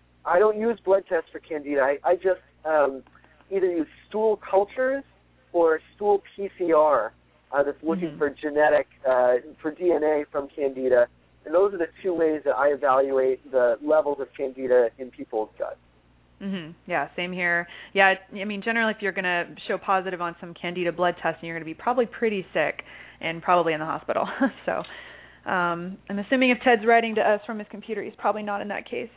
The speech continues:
Speaker 2: in that, uh, population. Um, cool. And then a question for you, too. What, what's your favorite probiotic to recommend, just kinda general, you know, digestive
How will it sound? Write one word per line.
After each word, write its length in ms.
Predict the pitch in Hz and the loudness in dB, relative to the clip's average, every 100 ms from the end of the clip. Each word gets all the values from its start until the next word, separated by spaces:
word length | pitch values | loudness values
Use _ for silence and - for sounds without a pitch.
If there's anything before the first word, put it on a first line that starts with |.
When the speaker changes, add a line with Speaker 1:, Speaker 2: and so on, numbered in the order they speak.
| - | -14
Speaker 2:
in 120 | 202 | -6
that, 180 | 190 180 | -4 -2
uh, 240 | 190 190 190 _ _ - - - | -4 -6 -10 _ _ -20 -20 -2
population. 600 | 202 190 175 165 165 185 - - - - | -2 0 -4 -4 -8 -12 -16 -20 -20 -6
Um, 480 | - 202 202 196 202 - | 4 6 6 2 -2 0
cool. 360 | 403 440 180 180 _ | 4 6 4 0 _
And 160 | 262 262 | -4 -2
then 300 | 269 262 254 | -2 -4 -4
a 180 | 247 247 240 | -2 -2 -2
question 400 | - 381 - 339 - | -2 -2 -4 -16 -10
for 80 | |
you, 400 | 262 254 294 269 226 - | -8 -6 -2 -2 -4 -8
too. 460 | 320 294 214 190 190 208 | -6 -2 0 -2 -6 -2
What, 280 | 262 370 - 226 | -2 -2 -6 -4
what's 200 | 339 440 - | -2 -2 -2
your 100 | 392 - | -4 0
favorite 320 | 285 277 262 | 2 2 2
probiotic 540 | 254 226 208 190 196 202 - | 2 4 6 6 6 4 0
to 60 | |
recommend, 600 | 196 185 190 185 180 185 | 0 0 0 -2 -2 -2
just 140 | 185 180 _ - | -4 -10 _ -8
kinda 160 | 226 202 196 | -4 -2 0
general, 540 | 185 196 202 202 208 - - - - _ | 0 4 6 6 4 -2 -20 -20 -20 _
you 100 | 214 | -4
know, 100 | 196 | -2
digestive 480 | 180 190 185 185 226 | 0 2 2 0 -4